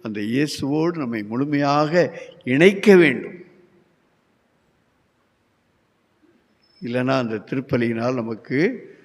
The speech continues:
பயன் இல்லை. இரண்டாவதாக,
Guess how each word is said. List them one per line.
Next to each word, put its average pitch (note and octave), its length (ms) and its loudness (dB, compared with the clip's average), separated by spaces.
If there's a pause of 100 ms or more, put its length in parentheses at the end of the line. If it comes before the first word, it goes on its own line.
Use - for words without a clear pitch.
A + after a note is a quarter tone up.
(300)
பயன் A2 340 -2
இல்லை. A2 300 -2 (3250)
இரண்டாவதாக, B2 720 2